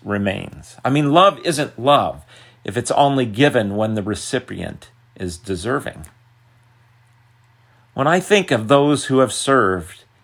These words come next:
even while being treated as second-class citizens, it spurs me on to endure and sacrifice as needed to help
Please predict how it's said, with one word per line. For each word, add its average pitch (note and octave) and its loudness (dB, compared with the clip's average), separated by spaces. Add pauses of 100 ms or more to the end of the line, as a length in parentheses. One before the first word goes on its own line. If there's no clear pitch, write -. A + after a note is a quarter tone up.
even F3+ 2
while D3 6
being C3+ 0
treated C3+ 0
as A#2 -2
second-class A2+ 0
citizens, F#2+ -10 (480)
it A2+ -8
spurs F3+ 4
me D#3+ 0
on C#3+ 6
to B2 0
endure C3 2
and D3+ 0
sacrifice A2 0
as C3 2
needed B2+ -4
to G2+ -6
help C3 2